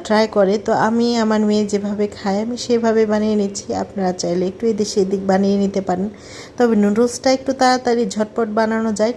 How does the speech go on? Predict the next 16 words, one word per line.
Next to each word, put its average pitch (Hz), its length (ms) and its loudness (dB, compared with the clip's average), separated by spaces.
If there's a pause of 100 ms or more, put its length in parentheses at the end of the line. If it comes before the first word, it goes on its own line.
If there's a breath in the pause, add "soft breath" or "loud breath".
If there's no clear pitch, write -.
ইজি, 214 240 -4
ইজিভাবে 208 760 0
টিফিনে 190 420 0
দেওয়া 180 280 2
যায়। 165 220 -4 (720 loud breath)
তো 220 100 2
আমি 214 460 4
পেঁয়াজ, 208 420 2
কাঁচামরিচ 202 640 0 (100)
তেলে 196 260 0
একটু 196 220 -4
ভেজে 185 380 0
নিয়ে 208 500 0
নুডলসটা 190 680 0
দিয়ে 190 280 2
দিলাম। 190 380 0